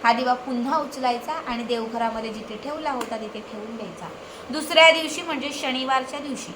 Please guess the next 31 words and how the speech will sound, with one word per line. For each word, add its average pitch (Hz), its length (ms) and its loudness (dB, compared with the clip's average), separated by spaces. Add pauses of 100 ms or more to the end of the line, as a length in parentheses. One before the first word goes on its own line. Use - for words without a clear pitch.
आता 220 180 -4
उ-, 247 260 -2
आज 233 140 8 (140)
हे 262 100 -6
सगळं 247 280 -4
केलं, 247 280 -4 (440)
उद्याच्या 285 380 6
दिवशी 302 280 -4
काय 302 220 2
करायचं 285 420 -2 (560)
तर 302 100 10 (180)
<clears throat> - 480 -4
हा 254 100 8
जो 285 160 0
दिवा 269 220 0
तिथे 285 240 -2
आपण 285 220 -2
ठेवलेला 269 380 -4
होता 285 340 -6
तर 277 60 -4
दिवा 240 220 0
दुसऱ्या 247 300 -4
दिवशी 254 260 -8
विझलेला 269 460 -4
असेल. 190 260 -6 (460)
दिवा 302 280 8
जो 330 140 4
आहे 311 240 10
तो 320 60 0
कुठल्याही 294 680 2
गोमातेला 277 540 2